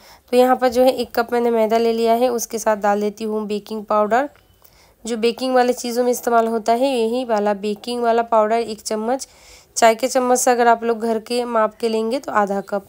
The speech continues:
आधा चम्मच। अब यहाँ पर बड़े चार चम्मच में मिल्क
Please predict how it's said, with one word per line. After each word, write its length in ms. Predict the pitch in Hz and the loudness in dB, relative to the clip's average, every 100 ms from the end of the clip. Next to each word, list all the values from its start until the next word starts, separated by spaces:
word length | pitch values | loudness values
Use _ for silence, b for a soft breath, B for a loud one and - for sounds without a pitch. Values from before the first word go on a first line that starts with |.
| - | -2
आधा 200 | 220 214 | 2 2
चम्मच। 460 | 220 214 202 202 - _ _ _ _ _ _ _ _ _ _ _ - B B B B B - | 2 0 -2 -4 -8 _ _ _ _ _ _ _ _ _ _ _ -20 B B B B B 0
अब 120 | 247 | 4
यहाँ 240 | 269 269 277 | 6 4 4
पर 120 | 285 | 4
बड़े 220 | 240 240 | 4 2
चार 240 | 247 247 233 | 4 4 2
चम्मच 360 | 247 240 240 | 0 -2 -2
में 140 | 240 233 | -2 -2
मिल्क 240 | 233 214 | -2 -4